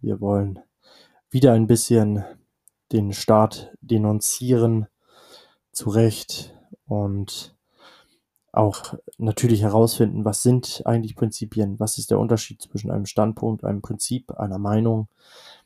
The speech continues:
Das sind alles Sachen, die wenig besprochen werden. Und dann wollen wir noch, und das ist mir auch ein besonderes Anliegen, wir wollen einmal auf den schönen Satz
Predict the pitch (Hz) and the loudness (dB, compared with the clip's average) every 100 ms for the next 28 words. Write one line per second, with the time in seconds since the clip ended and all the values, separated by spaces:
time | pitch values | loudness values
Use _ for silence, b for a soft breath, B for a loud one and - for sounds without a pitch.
0 | _ - 113 120 - 107 101 - 117 107 | _ -12 -6 0 2 2 -2 -2 -2 0
1 | 104 - 113 110 104 101 101 104 110 110 | -2 -2 -4 -2 -2 -2 -4 0 2 0
2 | - - 156 - 107 - - 107 113 117 | -4 -14 -20 -12 -10 -8 -4 -2 2 4
3 | 107 104 98 _ B B B B B - | 4 2 -4 _ B B B B B -10
4 | - 117 107 101 98 - - - 107 107 | 2 4 4 2 -4 -8 0 2 2 2
5 | 104 110 113 113 107 110 104 104 98 - | -4 -2 0 2 2 2 4 2 0 -8
6 | - 104 - 92 - 107 - 101 - 107 | -6 -6 -8 -16 -6 -6 -4 -6 -2 0
7 | 107 92 - 107 98 - - 101 98 95 | 2 0 0 0 0 -4 -4 -4 -4 -8
8 | _ b b b b b b 110 107 107 | _ b b b b b b 2 4 4
9 | 104 101 - 107 107 107 107 107 101 110 | 2 0 -2 0 2 2 0 -2 0 2
10 | 107 110 95 110 110 104 101 101 - - | 6 6 6 4 6 4 4 0 -6 -2
11 | 107 - 107 101 98 - _ _ _ _ | 0 0 -2 -4 -6 -12 _ _ _ _
12 | _ - - 131 175 127 107 107 101 - | _ -12 4 8 10 8 6 4 2 -6
13 | - | -10